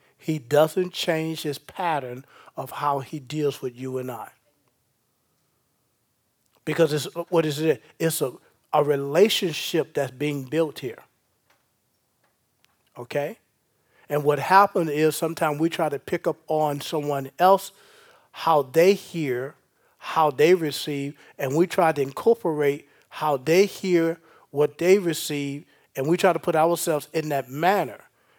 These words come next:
And you can't do that. Because when you think of Psalm one thirty-nine, the Bible said that each of us was wonderfully made. Huh?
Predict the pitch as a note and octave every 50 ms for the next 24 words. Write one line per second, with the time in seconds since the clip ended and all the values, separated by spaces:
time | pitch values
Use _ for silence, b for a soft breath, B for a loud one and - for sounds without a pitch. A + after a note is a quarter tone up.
0 | _ _ _ _ _ D3 D3 C#3+ C#3+ C#3+ E3 D3+ - - F#3+ F#3 E3 C3+ C#3 D3+
1 | G3 A3+ A3 F3 C3+ G#2+ - - _ _ _ _ _ _ _ _ _ _ _ _
2 | _ _ _ _ _ _ _ _ _ _ _ _ _ _ _ _ _ _ _ _
3 | _ _ _ _ _ D3+ D3+ - E3+ D#3+ D3 C#3+ - - _ _ C#3 C#3+ D#3+ F3+
4 | F3+ - - A3 A#3 A3+ - F#3+ D#3+ C#3 - b b b b b b b b -
5 | - - - F#3+ F#3 F#3 F3 D#3+ D#3 E3 F#3 F#3+ - - F#3 F3 E3 D#3+ D3+ D#3+
6 | F3+ G3+ G#3+ F3+ D3 C3 C#3+ E3 - _ _ _ _ _ - D#3 C3+ D3 E3 G#3
7 | A3+ G3 D#3+ - - E3 D#3+ D3 C#3+ C#3 C3+ C#3+ C#3+ - _ _ G3 F#3+ G#3 G3+
8 | - - D#3+ C#3 C#3+ D#3 F3 F3+ D#3+ D3+ - - - _ _ _ _ _ _ _
9 | _ _ C#3+ D3+ D3+ C#3 C3+ B2+ - - - B2+ B2 C3 C#3+ D3+ F3 G#3+ A3+ G#3
10 | F3+ E3 - - - C#3+ C3 B2+ B2+ B2+ B2+ C3+ - _ _ _ _ - D3+ D#3+
11 | G3 G#3 G#3+ F3+ B2+ A2 G2+ G#2+ - - _ _ _ _ _ _ _ _ _ _
12 | _ _ _ _ _ _ _ _ _ _ _ _ _ _ _ _ _ _ _ _
13 | _ _ _ _ _ _ _ _ _ _ _ _ - D#3 D3+ D#3 G3+